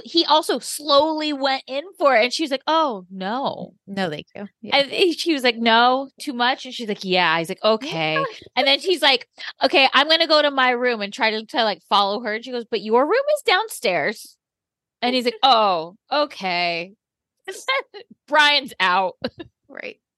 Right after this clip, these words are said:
Speaker 2: Then Kyle says goodbye, good night, and says he loves you. Lo-, "I love you, baby,"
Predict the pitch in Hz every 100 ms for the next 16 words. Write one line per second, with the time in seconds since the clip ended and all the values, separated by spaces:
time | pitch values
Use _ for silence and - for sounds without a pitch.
0 | _ _ - - 233 226 - 214 208 247
1 | 311 - - 294 240 240 269 196 185 185
2 | 196 - - 202 208 190 190 - - 196
3 | 202 180 185 180 185 190 190 175 170 -
4 | 196 - 226 269 285 269 254 240 240